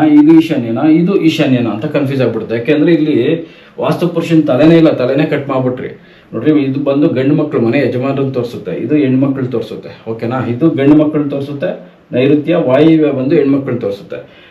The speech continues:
ನೋಡ್ರಿ, ಇದು ಈಶಾನ್ಯ ಬಂದು ಮನೆ ಯಜಮಾನ್ರು ಮತ್ತೆ ಮನೆಯಲ್ಲಿರ್ತಕ್ಕಂಥ ಗಂಡು ಮಕ್ಕಳನ್ನ ತೋರಿಸ್ತದೆ. ಯಾವಾಗ ಇದು ಹಿಂಗ್ ಸ್ಟ್ರೈಟ್ ಬರ್ದಿರಾ, ಹಿಂಗ್ ಒಳಗಡೆ ತಗೊಂತೀರಿ ಕಾರ್ ನಿಲ್ಸಕ್ಕೆ, ಅವಾಗ ಏನಾಯ್ತು, ಈಶಾನ್ಯ ಕಟ್ ಆಯ್ತು. ಅವಾಗ ಏನಾಗುತ್ತೆ, ಮನೆ ಯಜಮಾನ್ರಿಗೆ ತೊಂದ್ರೆ ಆಗ್ತದೆ, ಮನೆಯಲ್ಲಿರ್ತಕ್ಕಂಥ ಗಂಡು ಮಕ್ಕಳಿಗೆ ತೊಂದ್ರೆ ಆಗ್ತಾ ಬರ್ತದೆ. ಹಾಗಾಗಿ ನಮ್ಮ ಮನೆ ಯಾವತ್ತಿದ್ರೂ ಸ್ಕ್ವೇರೇ ಇರ್ಬೇಕು,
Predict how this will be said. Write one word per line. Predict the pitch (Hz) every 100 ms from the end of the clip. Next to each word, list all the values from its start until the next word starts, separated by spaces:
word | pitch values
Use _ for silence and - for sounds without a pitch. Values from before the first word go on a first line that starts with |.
| _
ನೋಡ್ರಿ, | 120 127
ಇದು | 135 135
ಈಶಾನ್ಯ | 147 - 160 156
ಬಂದು | 117 117 123
ಮನೆ | - 120 143
ಯಜಮಾನ್ರು | 117 120 127 120 151
ಮತ್ತೆ | 170 151
ಮನೆಯಲ್ಲಿರ್ತಕ್ಕಂಥ | 123 117 131 117 110 - 101
ಗಂಡು | - 117 123 147
ಮಕ್ಕಳನ್ನ | 123 123 113
ತೋರಿಸ್ತದೆ. | 101 98 87 82 - - - -
ಯಾವಾಗ | 95 123 151 160
ಇದು | 156
ಹಿಂಗ್ | 156 143
ಸ್ಟ್ರೈಟ್ | - 123 120 156 135
ಬರ್ದಿರಾ, | 131 123 120 104 147 143
ಹಿಂಗ್ | 123
ಒಳಗಡೆ | 113 117 139 147
ತಗೊಂತೀರಿ | 135 127 107 107
ಕಾರ್ | 110 127
ನಿಲ್ಸಕ್ಕೆ, | 127 127 107 95
ಅವಾಗ | 120 131 131 131
ಏನಾಯ್ತು, | 139 127 156
ಈಶಾನ್ಯ | 151 143 139 120 123
ಕಟ್ | 123 113 113
ಆಯ್ತು. | 101 98
ಅವಾಗ | - 123
ಏನಾಗುತ್ತೆ, | 127 123 123 113 131 160 - - - -
ಮನೆ | 107 135 131
ಯಜಮಾನ್ರಿಗೆ | 120 123 120 123
ತೊಂದ್ರೆ | 117 107 107
ಆಗ್ತದೆ, | 104 101 101 107
ಮನೆಯಲ್ಲಿರ್ತಕ್ಕಂಥ | 98 117 135 135 135 113 113 110
ಗಂಡು | 101 101 139 165
ಮಕ್ಕಳಿಗೆ | 175 147 - 123 127
ತೊಂದ್ರೆ | 117 113
ಆಗ್ತಾ | 110 - 98
ಬರ್ತದೆ. | 87 90 90 - - - -
ಹಾಗಾಗಿ | 101 143 143 120 131
ನಮ್ಮ | 151 120 110
ಮನೆ | 135 143
ಯಾವತ್ತಿದ್ರೂ | 107 123 135 - 127 160 175
ಸ್ಕ್ವೇರೇ | - 123 127 147 147
ಇರ್ಬೇಕು, | 139 127 -